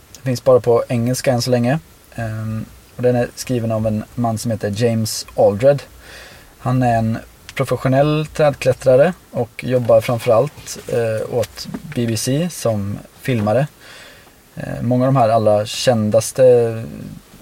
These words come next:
naturfilmsklippen, eh, på senare tid när, när man ser någon, eh, utrotningshotad örnunge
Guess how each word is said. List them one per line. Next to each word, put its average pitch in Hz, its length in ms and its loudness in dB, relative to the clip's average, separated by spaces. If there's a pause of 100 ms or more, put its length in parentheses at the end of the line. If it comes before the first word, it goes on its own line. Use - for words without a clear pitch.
(720)
naturfilmsklippen, 117 1400 -2 (260)
eh, 110 300 -6
på 110 140 -8
senare 110 280 0
tid 107 180 -2
när, 107 320 -2
när 117 120 -6
man 107 140 -4
ser 104 220 0
någon, 101 300 -6 (920)
eh, 104 280 -4 (180)
utrotningshotad 107 1040 -2
örnunge 104 720 0